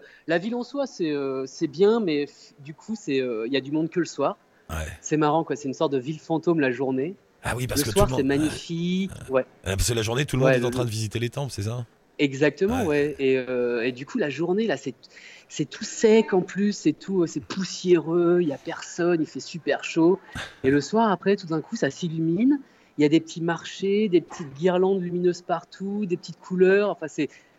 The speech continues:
Speaker 1: le soir, ça devient magnifique, quoi. Ça devient une ville, euh, très agréable. Bon, en plus, bon, il faut dire que la bière est pas chère, donc, euh, à cinquante centimes le demi, t'es, euh, t'es content, quoi.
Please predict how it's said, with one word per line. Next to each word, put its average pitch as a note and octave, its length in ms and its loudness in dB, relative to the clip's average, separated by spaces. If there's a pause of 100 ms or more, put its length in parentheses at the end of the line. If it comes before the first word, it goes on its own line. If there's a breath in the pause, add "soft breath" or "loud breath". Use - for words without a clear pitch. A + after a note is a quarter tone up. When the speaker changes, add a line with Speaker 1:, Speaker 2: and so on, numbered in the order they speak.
Speaker 1:
le E3 60 -4
soir, D4+ 180 -2
ça D#3+ 140 0
devient D#3 180 -4
magnifique, A#3 480 -2
quoi. D#3+ 120 -10
Ça D#3 120 -8
devient D3+ 160 -2
une D#3+ 160 2
ville, F#3+ 320 2
euh, C#3 380 4
très G#3 260 -4
agréable. F3+ 1000 2 (320 soft breath)
Bon, D3 120 4
en D3 40 4
plus, F3+ 260 -6
bon, D3 240 -4 (140)
il C3 60 -12
faut C3+ 160 -2
dire D3+ 180 0
que - 80 -2
la C3 60 4
bière C#3+ 200 2
est C3+ 60 2
pas C3+ 140 -4
chère, E3 380 -2
donc, C3+ 200 -8
euh, B2+ 220 -2 (300 soft breath)
à C#3 80 2
cinquante E3 320 -2
centimes D#3+ 380 0
le D#3 120 2
demi, E3+ 260 0
t'es, B2+ 240 -2
euh, G#2 280 -6
t'es C3+ 100 -4
content, E3 300 -4
quoi. - 220 -2